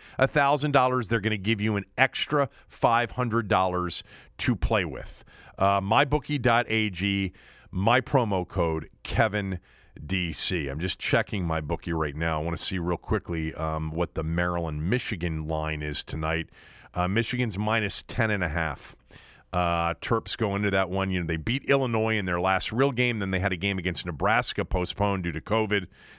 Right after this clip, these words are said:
They played some Division two team, uh, and they get Michigan off their first loss of the year tonight in Ann Arbor. Um, tough chore for the Terps,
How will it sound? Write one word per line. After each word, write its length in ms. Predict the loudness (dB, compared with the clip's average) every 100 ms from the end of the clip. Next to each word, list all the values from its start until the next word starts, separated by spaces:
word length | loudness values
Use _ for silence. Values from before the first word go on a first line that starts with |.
| -6
They 80 |
played 260 | 0 0 0
some 220 | -2 -2
Division 420 | -2 0 0 -2
two 240 | -2 0 0
team, 440 | -2 -2 -2 -4 -6 -18 -20 -6
uh, 220 | -2 0 0
and 120 | 0
they 120 | 0
get 260 | 0 -2 -2
Michigan 720 | 0 2 0 -2 -2 0 0 0
off 240 | 0 0
their 160 | -2 -4
first 580 | -6 -2 0 0 -4 -10
loss 600 | -2 2 2 0 -4 -2
of 160 | -2 -2
the 80 |
year 280 | -2 0 0
tonight 420 | -2 -2 -2 -4 -8 -20 -20 -20 -6
in 300 | -2 0 -2 -2
Ann 260 | -2 -2 -2
Arbor. 500 | -2 -2 -2 -8 -8
Um, 260 | -4 -4 -4 0
tough 280 | 0 0
chore 320 | -2 0 0 -2
for 100 | -8
the 100 | -8
Terps, 420 | -6 -6 -6